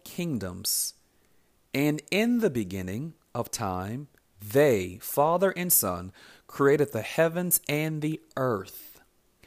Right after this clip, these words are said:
That's my translation of Genesis one one. We're being brought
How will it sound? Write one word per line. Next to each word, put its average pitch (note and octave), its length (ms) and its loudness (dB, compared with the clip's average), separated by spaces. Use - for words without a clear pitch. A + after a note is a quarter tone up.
That's C3 240 0
my C3 180 2
translation G2+ 800 -4
of G#2+ 140 -8
Genesis G2+ 400 -2
one G2+ 260 -4
one. G2 300 -8
We're C#3+ 120 10
being D#3 380 0
brought D3+ 420 2